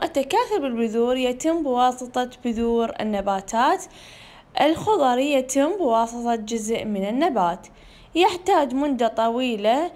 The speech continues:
آه، للنمو، يحتاج مدة زمنية قصيرة للنمو.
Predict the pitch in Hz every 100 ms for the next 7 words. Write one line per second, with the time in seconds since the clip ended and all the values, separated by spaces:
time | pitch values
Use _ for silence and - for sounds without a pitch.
0 | - - - - 226 220 226 285 262 233
1 | 220 269 427 415 - 339 311 294 285 254
2 | 269 240 262 254 254 240 233 226 233 233
3 | 226 226 226 220 226 220 220 214 277 370
4 | 202 190